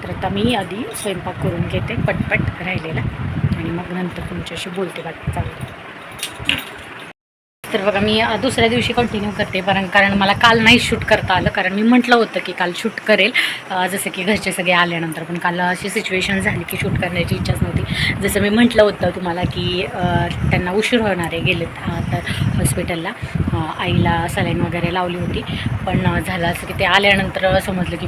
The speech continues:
खूपच विकनेस आहे, डॉक्टरने सांगितलं होतं. आणि ब्लडचे इंजेक्शन वगैरे दिले, म्हणजे रक्तवाढीसाठी. आणि, अ, म्हणजे तिच्या हाताला ते अगदी बँडेज वगैरे बांधलं होतं तसंच. आणि, अ, हे जे इंजेक्शनचे जे सिरीज, म्हणजे, अ,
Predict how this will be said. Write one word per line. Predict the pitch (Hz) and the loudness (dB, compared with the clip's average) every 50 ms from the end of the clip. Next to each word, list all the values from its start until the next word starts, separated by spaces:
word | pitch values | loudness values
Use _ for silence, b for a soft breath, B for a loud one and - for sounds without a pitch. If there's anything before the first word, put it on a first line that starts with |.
| - - | -4 -2
खूपच | 208 - 214 - - | -2 0 -2 -2 -2
विकनेस | 202 208 202 190 185 180 170 - | -2 -2 0 0 0 2 2 0
आहे, | 180 170 | 0 0
डॉक्टरने | 185 180 - - 180 170 180 | 0 0 0 -2 -2 -2 -4
सांगितलं | 180 - 220 208 196 180 - 180 175 | -4 -4 -4 -4 -4 -4 -4 -4 -4
होतं. | 170 - 247 B B B B B B B - 185 | -2 -4 -4 B B B B B B B -6 -6
आणि | 175 165 165 170 175 175 175 180 180 | -4 -4 -4 -2 -2 -2 -2 -2 -2
ब्लडचे | 170 160 180 180 180 170 165 165 - - 180 170 170 170 175 170 - | -2 -2 -2 0 0 0 -2 -4 -6 -4 -2 0 0 0 0 -2 -2
इंजेक्शन | 196 185 170 165 156 - 170 170 | -4 -2 -2 -2 -2 -2 -4 -4
वगैरे | 170 165 170 165 175 | -4 -4 -4 -4 -2
दिले, | 170 190 185 175 | -2 -2 0 2
म्हणजे | 165 170 170 165 | 2 2 2 2
रक्तवाढीसाठी. | 160 175 165 - - 175 175 170 165 165 - 180 160 - - 262 - B B B B B B B - - - | 0 0 2 2 0 0 0 -2 -2 -4 -6 -8 -8 -6 -6 -8 -8 B B B B B B B -8 -6 -4
आणि, | 175 170 170 175 180 180 | -2 0 2 2 4 4
अ, | 175 | 2
म्हणजे | 180 180 175 180 - | 2 0 0 -2 -2
तिच्या | 196 - 190 | 0 0 0
हाताला | 180 196 190 - 175 175 175 - | 0 0 -2 -2 -2 -2 -2 0
ते | 190 185 | 2 0
अगदी | 180 180 - 190 | 0 2 0 0
बँडेज | 190 208 214 196 180 185 175 185 | 4 6 6 6 6 4 2 2
वगैरे | 185 170 170 175 175 | 2 2 2 2 4
बांधलं | 180 190 185 180 170 175 | 4 4 4 2 2 -2
होतं | 170 165 - 180 170 - | -2 -2 -4 -4 -4 -4
तसंच. | 180 - - 170 170 - B B B B B B B - 180 | -4 -2 -4 -4 -6 -4 B B B B B B B -10 -8
आणि, | 170 170 170 175 175 175 175 180 180 | -6 -4 -4 -2 -2 -2 -2 -2 -2
अ, | 180 | -2
हे | 175 180 220 - 208 185 170 170 | -2 -2 -2 -4 -4 -2 0 2
जे | 190 | 2
इंजेक्शनचे | 208 196 202 190 185 180 - - - 185 185 175 - 190 | 2 2 0 0 0 -2 -2 -2 -2 -2 -2 0 -2 -2
जे | 180 180 180 | -2 -2 -4
सिरीज, | - - - 175 190 190 170 175 | -4 -2 -2 0 0 0 0 -2
म्हणजे, | 180 180 175 185 B B B B B B - - | -4 -4 -2 -2 B B B B B B -10 -8
अ, | - | -6